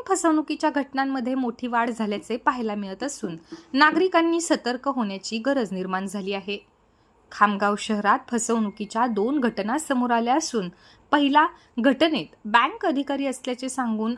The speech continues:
आधार कार्ड लिंक करण्याच्या बहाण्याने मोबाईलद्वारे माहिती घेऊन एका इसमास तब्बल सव्वा चार लाख रुपयांचा गंडा घातलाय.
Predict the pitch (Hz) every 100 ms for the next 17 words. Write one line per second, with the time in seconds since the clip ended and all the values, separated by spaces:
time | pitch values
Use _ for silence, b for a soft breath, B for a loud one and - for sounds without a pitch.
0 | - 220 214 269 294 226 233 226 254 320
1 | 294 233 226 233 233 214 185 202 262 190
2 | 165 b b 247 294 294 349 339 339 339
3 | 330 262 269 247 240 247 277 262 233 247
4 | 226 202 - 226 240 - 214 190 262 311
5 | 262 208 220 - 262 269 240 262 - 262
6 | 220 220 208 233 254 180 170 180 185 190
7 | 185